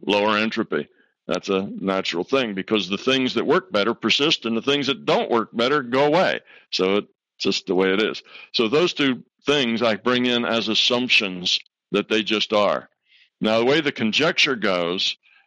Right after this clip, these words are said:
is that you have, um, self-organizing systems. And self-organizing systems are, are things that we have seen actually happen. We do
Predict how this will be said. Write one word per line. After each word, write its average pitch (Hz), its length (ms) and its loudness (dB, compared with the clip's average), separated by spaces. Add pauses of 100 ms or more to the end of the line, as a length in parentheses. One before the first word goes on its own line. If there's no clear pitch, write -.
is 110 200 0
that 123 220 0
you 123 140 2
have, 143 500 0 (880)
um, 110 560 2 (140)
self-organizing 143 1080 2
systems. - 800 -2 (760)
And 104 260 -2
self-organizing 139 1200 2
systems 98 600 0
are, 104 280 0
are 101 40 0
things 131 380 -2
that 120 160 0 (180)
we 117 220 2
have 120 140 -2
seen 113 380 -2 (100)
actually 123 320 -2
happen. 113 420 -2
We 110 120 2
do 107 280 0